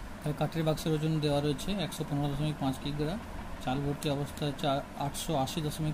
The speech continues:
পাঁচ কিগ্রা। তাহলে শুধুমাত্র চালের ওজন কত হবে? শুধু চালের ওজন হচ্ছে আটশো আশি দশমিক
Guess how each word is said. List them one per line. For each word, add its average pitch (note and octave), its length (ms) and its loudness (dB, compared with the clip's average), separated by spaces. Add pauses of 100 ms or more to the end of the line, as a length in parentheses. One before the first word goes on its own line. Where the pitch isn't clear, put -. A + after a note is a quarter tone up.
পাঁচ C3 220 2
কিগ্রা। C3 280 -2 (540)
তাহলে D3+ 100 2
শুধুমাত্র E3+ 960 2
চালের D3+ 300 4
ওজন C#3+ 240 2
কত B2+ 200 -2
হবে? A2+ 180 -2 (4000)
শুধু D#3+ 340 0
চালের D3+ 280 4
ওজন D3+ 240 6
হচ্ছে C#3+ 340 0 (680)
আটশো C#3+ 400 -2
আশি D3 460 0 (1120)
দশমিক D#3 420 0